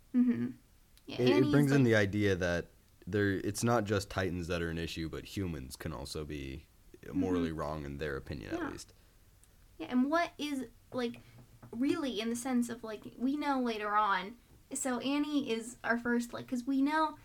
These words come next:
Speaker 1: she's close to Eren, she's close, she's part of the cadets, and we've grown, like, the characters, they care about her, they're emotionally attached to her, and then we see her, she's not actually on their side, and we,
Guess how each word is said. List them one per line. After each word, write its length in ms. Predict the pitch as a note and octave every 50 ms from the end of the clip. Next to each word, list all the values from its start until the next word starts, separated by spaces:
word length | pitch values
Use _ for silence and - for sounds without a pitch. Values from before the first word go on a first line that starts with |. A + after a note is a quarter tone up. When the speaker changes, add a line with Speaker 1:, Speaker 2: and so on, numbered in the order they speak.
| - -
Speaker 1:
she's 200 | - - C#4 C4+
close 340 | - - C#4 C4+ C#4 - -
to 160 | - - C#4
Eren, 280 | - - G#3 G#3 G#3 A3
she's 120 | A#3 A#3+
close, 360 | A#3+ - - B3+ A#3 A#3 A#3 -
she's 140 | - A#3+
part 180 | A#3+ - C4+ B3+
of 60 | B3+
the 80 | B3 A#3
cadets, 600 | - A#3+ - - - D4 D4 - - - - - - _ - - - -
and 380 | - G#3+ G#3+ G3+ G3+ G3+ A#3 A#3+ - - - - - - _ - _ -
we've 640 | A3+ A3 G#3+ A3 A#3 A#3 A#3 A#3 A#3 A#3 A3 G#3
grown, 300 | - A#3 A#3 A#3 A#3 A3+
like, 180 | A3 G#3+ - - E3 - - - -
the 140 | - G#3 - B3+
characters, 680 | - C4+ B3+ C4 C4 - B3 A#3 A#3 A3+ A#3 - - - - - _ _
they 80 | - G3
care 260 | - - B3+ A#3 A3+
about 240 | A3+ A3+ G#3+ A3 A3
her, 240 | A3+ A3+ G#3+ G#3 G#3
they're 140 | - - G3+
emotionally 360 | G#3 G#3 A3 A#3 A#3 A3 G#3 G3
attached 380 | G3+ - G#3 G3+ - - -
to 80 | - A#3+
her, 340 | A#3 - G#3+ A3 A#3+ A#3+ A#3 - - - - - - _ - -
and 200 | A#3 G#3+ G#3+ A3
then 120 | A3 A#3
we 100 | A#3 A#3
see 360 | A#3+ A#3+ B3+ B3 B3 A#3 A#3+ - - _ -
her, 380 | - - A#3+ A#3 A3 A3 A#3 - _ _
she's 220 | - - - C4+ C4
not 220 | C4+ D4 D4+ D#4 -
actually 420 | B3+ B3+ B3+ - - - - A#3
on 160 | A#3+ A3 G#3+
their 140 | G#3 G#3 A3
side, 380 | A#3 - G4 F#4 D4+ - - -
and 280 | - B3 A3+ A3+ A#3 A#3+ - - _ _ _ _ -
we, 440 | G4+ B3+ A#3+ D4 D4+ D4+ D4 - -